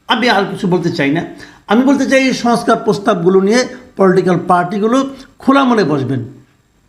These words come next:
আমরা দীর্ঘদিন অপেক্ষা করতে চাই না, কারণ যতদিন দেরি হবে ততই কিন্তু সব কিছু ঝুলে থাকবে, ততই মানুষের দুর্ভোগ বাড়তে, বাড়তে থাকবে।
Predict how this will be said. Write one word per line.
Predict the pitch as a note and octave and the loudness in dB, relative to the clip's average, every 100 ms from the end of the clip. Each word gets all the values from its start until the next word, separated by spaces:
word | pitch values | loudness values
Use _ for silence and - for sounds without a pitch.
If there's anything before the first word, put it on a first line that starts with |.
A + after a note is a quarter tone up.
| _ - - | _ -20 0
আমরা | A3+ D4 | 2 2
দীর্ঘদিন | G3+ C4+ C4+ D4+ C#4+ | 2 2 4 4 2
অপেক্ষা | B3 C#4+ - C4+ | 0 -2 -2 -2
করতে | A#3+ C4 B3 | 0 0 0
চাই | - F#3+ | 0 0
না, | D3 A#2+ - - - _ _ _ _ _ - - | 0 -4 -8 -18 -20 _ _ _ _ _ -20 0
কারণ | A#3+ B3 - - - E3 | 2 4 0 -8 -8 0
যতদিন | A#3+ B3+ D4 D#4+ A3 | 2 4 4 4 4
দেরি | C#4 B3+ | 4 4
হবে | A3+ B3+ | 4 0
ততই | C4 B3 C#4 | 0 2 2
কিন্তু | B3+ C4 | 2 2
সব | F#3+ A#3 | 0 -2
কিছু | G#3 G#3+ | 0 0
ঝুলে | C#3+ G#3 | 2 2
থাকবে, | A3+ A3 F3+ G3 G3 - - | 2 0 2 0 0 -10 -4
ততই | A3+ A3+ C#4+ | 0 2 2
মানুষের | A#3+ A3 G#3 G#3 | 4 2 2 2
দুর্ভোগ | D#3 G3+ F3 E3 | 2 2 2 2
বাড়তে, | D3 - G3 | -2 -2 -4
বাড়তে | C#3+ C#3+ E3+ F#3+ | -4 -2 -2 -2
থাকবে। | D3+ D#3 A#2+ | -4 -4 -4